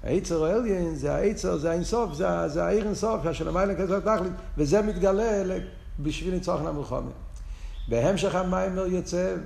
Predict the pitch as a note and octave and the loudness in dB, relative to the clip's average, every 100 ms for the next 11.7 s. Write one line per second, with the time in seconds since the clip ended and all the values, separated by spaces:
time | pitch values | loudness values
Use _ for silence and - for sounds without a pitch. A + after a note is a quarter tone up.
0 | - - - - - - B2+ A#2 A2 D#3 | -10 -12 -12 -14 -10 -2 0 0 -2 0
1 | F3+ D#3 E3+ F3 F3 C#3 C3 D3 C#3+ C#3 | 0 0 0 0 2 0 2 2 2 2
2 | B2+ A#2+ C#3 - - - - - - - | 0 0 -2 -2 -8 -10 -12 -14 -14 -14
3 | - - G#2 A2+ F#2 A2 D3 A#2 A#2+ A2+ | -12 -6 -2 0 0 0 0 0 -2 -2
4 | G#2+ D3 D#3+ D3 A#2+ G#2 A2+ C3 B2+ A2+ | -2 -2 -2 -2 -4 -2 -2 -2 -4 -4
5 | G#2+ B2 A#2+ A2+ A2+ A2+ C3 A2+ G#2+ B2 | -4 -4 -4 -4 -2 -2 -2 -4 -4 -4
6 | C3+ - D#3+ C3+ B2 A#2+ D#3+ A#2 - - | -4 -4 -4 -2 -4 -2 -2 -2 -8 -14
7 | - - - - - G2+ A2 C#3 C#3 - | -14 -16 -14 -14 -6 -2 0 -2 -8 -14
8 | - - - - G2 G#2 A2+ G3 G3 C3 | -12 -12 -8 -4 -2 0 4 2 2 -2
9 | B2 C3 G#2+ C3 A2+ A2 - C#3 - - | -2 -2 -2 -2 -2 -2 0 0 0 -6
10 | - - - - - - - A2 G2+ A#2 | -10 -12 -12 -12 -12 -14 -6 -4 -2 -2
11 | A#2 C3 A2 - G#2 - | 0 2 2 0 -4 -6